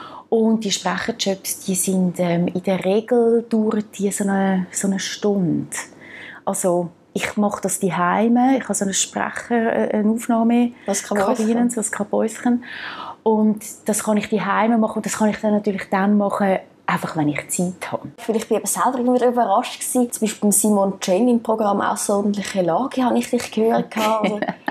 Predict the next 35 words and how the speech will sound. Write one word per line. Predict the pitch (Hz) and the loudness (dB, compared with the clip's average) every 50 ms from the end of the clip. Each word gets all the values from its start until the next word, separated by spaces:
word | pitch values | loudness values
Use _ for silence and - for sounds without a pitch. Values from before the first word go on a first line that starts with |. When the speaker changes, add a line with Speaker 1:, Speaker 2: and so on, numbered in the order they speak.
| 247 247 | 0 2
Speaker 2:
immer | 262 294 285 226 | 4 2 4 2
wieder | 254 277 - 262 262 | 2 2 2 0 0
begegnet | - 202 185 - 240 - 302 302 - | 0 0 2 2 0 2 0 0 0
man | 240 262 240 | 0 0 0
dir | - 247 269 277 | 2 2 0 2
so | - 277 | 2 0
ein | 269 - | 2 2
bisschen, | 254 254 269 254 | 4 4 4 4
wenn | - 202 226 | 4 4 2
man, | 254 269 226 240 240 - - - - - - - - - - - - | 2 2 0 -2 -4 -6 -14 -14 -12 -8 -8 -8 -8 -8 -12 -8 -4
oder | - 233 220 | -2 0 2
eben | 226 262 247 | 2 2 4
irgendwelche | 233 220 196 190 180 208 226 214 190 196 190 190 170 | 4 4 4 4 2 0 0 0 0 0 -2 0 2
Werbespots | 175 185 254 294 277 277 285 285 - - 285 240 254 254 247 294 - - | 4 4 4 4 4 2 0 0 0 0 2 2 2 2 0 -2 -2 0
und | 247 285 285 285 | 0 0 0 0
so. | - 262 226 226 247 254 - - - 262 - - 311 302 - - - - - | 0 0 2 4 4 4 2 2 -2 -6 -4 -4 -6 -6 -6 -14 -16 -8 -6
Also | 214 - - 233 | -4 -2 0 0
du | 214 | 2
bist | 220 208 - - - | 2 2 0 0 2
sehr | 226 220 220 220 - - - - | 2 2 2 0 -2 -6 -6 -4
breit | 202 190 196 247 262 254 - | 0 2 2 2 0 -2 -4
gefächert | - - - 202 233 - - - 233 233 226 | -12 -6 -4 -4 -4 -2 -4 -4 -4 -2 0
unterwegs. | 220 214 220 226 220 - 202 196 - - - | -2 0 0 0 2 2 0 0 -2 -4 -6
Hat's | 185 - - - | -4 -4 -2 -2
da | - - 180 | 0 0 0
auch | 185 | 0
schon | - 202 185 175 - - - - - - _ - | 0 0 0 0 0 -2 -12 -20 -20 -20 _ -2
lustige | 185 240 302 - - - - 262 | -2 -2 -2 0 -2 -2 0 4
Reaktionen | 269 247 254 262 254 - - - - 247 226 226 233 240 240 | 4 4 4 4 2 0 -4 -4 0 2 4 4 4 2 0
gegeben, | 240 - 196 185 190 190 | 0 0 2 2 2 2
wo | 185 | 2
plötzlich | 190 202 202 - - 226 | 0 -2 -2 -2 -4 -4
jemand | - 247 247 233 220 | -4 -4 -4 -4 -4
gesagt | - - 196 180 190 185 - | -4 0 2 2 0 0 -2
hat, | 190 170 - - | -4 -4 -4 -6